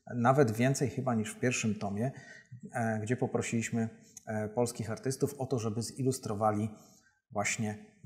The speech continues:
różne potwory. Ja wiem, że wielu z nich nie da się zilustrować, bo są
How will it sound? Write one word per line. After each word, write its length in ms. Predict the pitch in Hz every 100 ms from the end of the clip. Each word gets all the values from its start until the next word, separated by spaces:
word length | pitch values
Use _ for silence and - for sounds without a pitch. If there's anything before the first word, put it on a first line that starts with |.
| 117
różne 280 | 113 113 107
potwory. 500 | 107 - 82 - - -
Ja 140 | - 101
wiem, 220 | 131 147
że 180 | 117 104
wielu 260 | 117 113
z 100 | 101
nich 240 | 107 110 -
nie 120 | 127
da 140 | 107
się 220 | - 98 98
zilustrować, 680 | 101 107 - 113 110 107
bo 120 | 107 101
są 260 | - 107